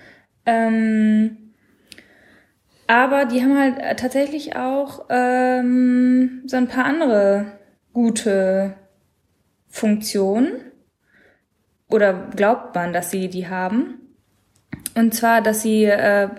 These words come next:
praktisch, wenn du, ähm, also wenn du Sport machst, dann, ähm, baust du ja Ami-, oder Proteine um, setzt Aminosäuren frei, ähm,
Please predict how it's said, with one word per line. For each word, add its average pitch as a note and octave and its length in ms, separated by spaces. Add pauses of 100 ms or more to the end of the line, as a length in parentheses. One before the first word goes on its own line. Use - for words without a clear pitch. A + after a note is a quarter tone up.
(180)
praktisch, - 400
wenn G#3 220
du, G3+ 440 (680)
ähm, G3 680
also F#3+ 140
wenn G3 100
du G3+ 60
Sport D4 340
machst, C#4+ 320
dann, G#3+ 440
ähm, G3 500
baust G#3+ 320
du G#3 60
ja F#3+ 180
Ami-, G3+ 300 (100)
oder F#3 160
Proteine G3+ 560
um, C4+ 460
setzt G3+ 260
Aminosäuren G#3 1000
frei, C4 600 (580)
ähm, A3 760